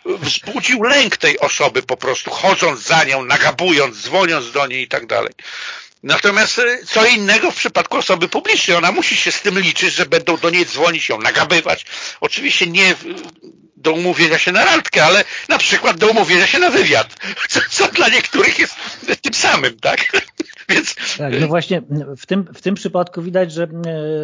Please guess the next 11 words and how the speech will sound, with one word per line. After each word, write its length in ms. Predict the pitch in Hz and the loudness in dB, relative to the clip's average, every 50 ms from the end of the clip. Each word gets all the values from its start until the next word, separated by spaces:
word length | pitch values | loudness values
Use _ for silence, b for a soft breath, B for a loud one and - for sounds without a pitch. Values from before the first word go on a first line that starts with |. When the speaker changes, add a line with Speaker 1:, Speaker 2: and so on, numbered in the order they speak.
| 147 131 131 | -6 -8 -8
Speaker 2:
politycy 560 | - 151 151 156 151 151 - 160 - - 156 | -8 -8 -8 -8 -10 -14 -18 -18 -12 -10 -10
liczą 340 | 147 151 156 - - 147 143 | -8 -8 -8 -6 -4 -2 0
na 200 | 143 143 147 147 | 0 0 0 -2
to, 300 | 143 - 170 165 170 165 | -2 -2 -2 -2 -2 -2
że 320 | 135 127 156 151 147 151 b b b b b b _ | -4 -4 -2 -2 -2 -2 b b b b b b _
nie 160 | - 151 156 151 | -8 -6 -4 -2
będą 300 | 151 156 143 151 147 127 | -2 -2 0 -2 -2 -2
absolutnie 580 | 131 127 - - 175 208 254 240 - 175 160 | -4 -6 -6 -4 -4 -4 -4 -2 -2 -2 0
nagabywani 600 | 147 151 151 135 143 131 135 135 131 135 135 135 | 0 0 0 0 -2 0 0 0 0 0 0 -2
przez 220 | 131 - - 117 - | -2 -4 -8 -12 -10
kogokolwiek. 880 | - - 147 135 127 113 - - 113 113 107 120 139 151 147 B | -8 -6 -6 -6 -6 -8 -8 -8 -8 -6 -4 -4 -6 -6 -8 B